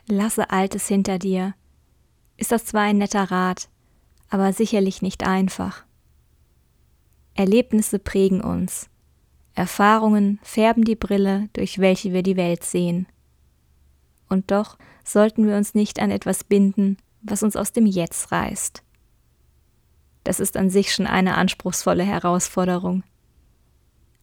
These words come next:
Also immer mal wieder durchatmen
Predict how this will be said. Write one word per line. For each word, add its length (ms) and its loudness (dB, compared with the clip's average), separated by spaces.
Also 220 0
immer 280 6
mal 200 6
wieder 220 2
durchatmen 1080 0